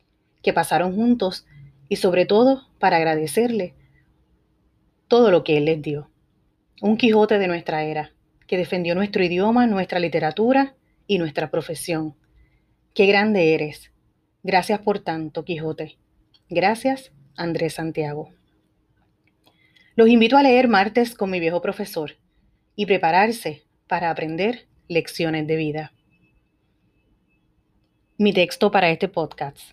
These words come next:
Experiencias. Unas alegres, otras tristes.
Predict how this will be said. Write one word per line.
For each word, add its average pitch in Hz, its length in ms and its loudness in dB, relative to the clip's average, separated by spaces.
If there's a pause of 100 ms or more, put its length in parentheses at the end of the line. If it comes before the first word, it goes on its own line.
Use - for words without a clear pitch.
(640)
Experiencias. 156 880 -4 (760)
Unas 214 220 2
alegres, 254 580 2 (440)
otras 185 320 -2
tristes. 156 600 -12